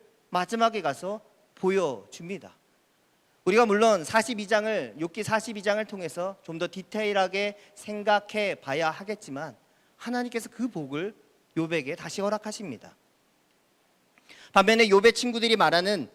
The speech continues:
인과응보론의 문제점은 무엇입니까? 첫째, 하나님의 다스리심을 기계적으로 해석했다라는 것입니다.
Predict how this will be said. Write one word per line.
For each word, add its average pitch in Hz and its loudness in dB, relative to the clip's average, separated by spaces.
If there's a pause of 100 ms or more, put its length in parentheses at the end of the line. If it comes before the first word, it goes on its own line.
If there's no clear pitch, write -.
(260)
인과응보론의 202 0
문제점은 185 -6
무엇입니까? 131 -10 (100)
첫째, 226 -8 (680)
하나님의 240 4
다스리심을 202 -6
기계적으로 185 -4
해석했다라는 196 -4
것입니다. 110 -18